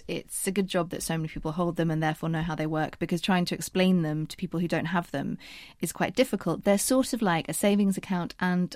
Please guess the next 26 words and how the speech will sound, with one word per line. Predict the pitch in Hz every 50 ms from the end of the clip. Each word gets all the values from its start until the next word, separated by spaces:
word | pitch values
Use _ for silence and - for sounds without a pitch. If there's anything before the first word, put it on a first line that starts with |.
| -
a | - 165
national | 165 165 165 - - 156 156 156
lottery | 165 156 - - 156 160
all | 170 175 170
rolled | 175 170 170 160 170
up | 160 -
into | 165 156 - 175
one. | 160 160 151 151 160 165 - - - - -
So | - - 196
you | 190 190
don't | 226 233 233 233 - 202
earn | 190 185 185
interest, | 170 156 156 156 - 135 120 175 - - - - - - - - -
you | - 190
hold | 165 - 226 220 220 214
a | 196 -
premium | 214 196 185 175 170 165
bond, | 160 151 147 131
and | 156 -
every | 180 202 196 208 208 202
month | 196 175 156 151 - - - - - - - - - - -
a, | 151 160 160 156 156
uh, | 151 151 156 -
a | 165
lottery | 175 196 190 - - 196 170 165
is, | 160 160 -